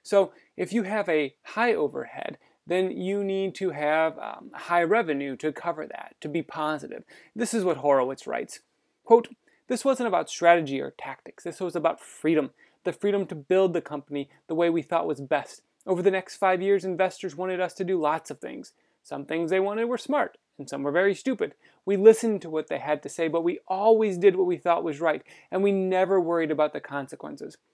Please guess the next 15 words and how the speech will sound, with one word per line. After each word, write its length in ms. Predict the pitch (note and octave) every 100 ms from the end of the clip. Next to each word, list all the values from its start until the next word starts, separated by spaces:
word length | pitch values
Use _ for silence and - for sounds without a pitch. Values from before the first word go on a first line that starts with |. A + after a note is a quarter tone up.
| _
Investors 500 | F#3 F#3 B3 B3 A#3+
did 200 | E3 E3+
not 320 | D3+ D#3 D#3+ -
control 340 | D3+ - -
our 100 | -
destiny. 540 | - - - - E4 _ _ _ -
Over 220 | G3 G#3
those 240 | G#3+ G3+
five 420 | - F#3 F3 F#3+ F3
years, 340 | E3+ E3+ D#3+
the 60 | E3
company's 520 | E3+ E3 F3+ F3+ D3
value 420 | D#3 D3+ E3 E3+
grew 220 | D3+ D#3+
forty-fold 920 | - - F3+ F3 F3 - F3 D#3 C3+